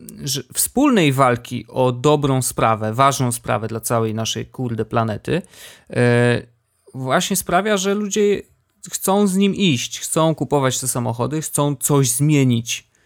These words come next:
mm, bo Tesla jest jakąś tam odpowiedzią na to, co się dzieje. E, i, i to jest niesamowite, że jest gościu, który nie musi wciskać ludziom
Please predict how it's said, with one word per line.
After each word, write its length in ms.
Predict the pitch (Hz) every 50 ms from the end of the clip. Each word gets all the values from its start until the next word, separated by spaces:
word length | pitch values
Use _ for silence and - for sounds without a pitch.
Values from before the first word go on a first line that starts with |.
| _ _ _ _ _ _ -
mm, 340 | - 127 117 117 117 117 -
bo 580 | 131 131 135 135 135 143 143 143 147 147 - - 147 151 - - -
Tesla 360 | - 135 139 - - 147 135 127
jest 400 | 127 123 131 127 - - - -
jakąś 440 | 123 127 127 127 - 139 135 131
tam 160 | - 139 131 127
odpowiedzią 580 | - - - 135 117 123 123 117 113 117 113
na 160 | 113 110 107
to, 140 | 107 _ -
co 180 | - - - 117
się 180 | - - 117
dzieje. 300 | 113 117 110 92 92 82 - _ _ _ _ - - - - - - _ _ _
E, 800 | - - 117 110 107 107 107 107 107 107 110 107 110 110 107 - - _ _ _ _ _
i, 440 | - 160 156 160 160 160 - - _ _ _ _ _ -
i 100 | 151 127
to 180 | - 202 233
jest 180 | 294 311 - -
niesamowite, 760 | 285 - - 226 214 190 160 139 123 - 117 113 117 123 123
że 580 | 127 123 120 123 127 127 127 127 127 127 123 - - _ _ _ _ _
jest 260 | - 143 185 185 170 139
gościu, 500 | 143 143 143 131 - - - 117 113 120
który 340 | - - 147 135 135 135
nie 180 | 131 135 139 151
musi 520 | 196 262 262 - - 214 180 156 135 _ _ _ _ _ _ _ _ _ _ _ _ _ _
wciskać 840 | - - - - - - - 208 220 214 - - - 156 131 - -
ludziom 460 | 147 139 135 127 120 117 110 107 -